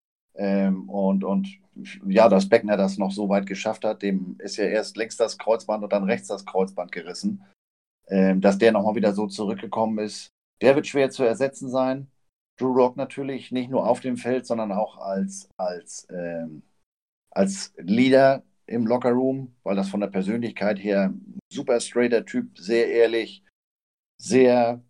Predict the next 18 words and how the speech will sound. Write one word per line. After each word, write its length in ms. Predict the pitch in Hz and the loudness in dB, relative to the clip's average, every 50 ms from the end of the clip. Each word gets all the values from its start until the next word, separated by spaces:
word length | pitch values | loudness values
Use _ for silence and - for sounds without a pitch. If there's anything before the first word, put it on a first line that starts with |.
| _ _ _ _ _ _ _ _ _ _ _ | _ _ _ _ _ _ _ _ _ _ _
bringt 300 | - - 139 147 147 117 | -14 -8 -6 -6 -6 -2
sehr 160 | - 147 143 | -2 -2 -2
viel 260 | 143 - 143 131 135 | -2 -4 -4 -4 -4
Passion 600 | 131 - - - 127 123 - - 147 143 147 143 | -4 -6 -4 -4 -4 -4 -4 -4 -2 -2 -2 -2
mit 160 | 139 139 139 123 | -2 -4 0 2
da 100 | 123 120 | 2 4
rein. 300 | 120 117 120 123 117 110 | 4 4 2 2 0 -2
Das 200 | 123 127 123 - | -2 -4 -2 -4
wird 140 | 131 101 | -8 -10
schwer, 200 | - - 120 123 | -6 -4 -4 -4
den 160 | 120 123 120 113 | -2 -4 -8 -6
zu 120 | - 123 | -4 -4
ersetzen. 640 | 104 104 101 117 120 117 - - 135 143 143 139 _ _ _ _ _ _ _ _ _ _ _ _ _ _ _ | -4 -2 -2 -2 -4 -4 -6 -10 -10 -10 -12 -12 _ _ _ _ _ _ _ _ _ _ _ _ _ _ _
Ähm, 640 | - 117 120 120 117 117 117 113 113 104 95 98 - | -4 0 2 2 2 2 2 0 -2 -6 -8 -10 -12
Wide 260 | - 104 120 135 139 - | -2 2 2 2 2 0
Receiver 420 | 131 123 - 147 143 127 135 135 | -8 -10 -8 -8 -6 -2 -2 -2
Emmanuel 500 | 127 120 123 127 123 131 127 117 107 98 | -2 0 -2 -2 0 0 0 -2 -2 0
Hall 420 | 101 113 117 120 123 127 143 151 | 4 4 6 6 6 2 0 -4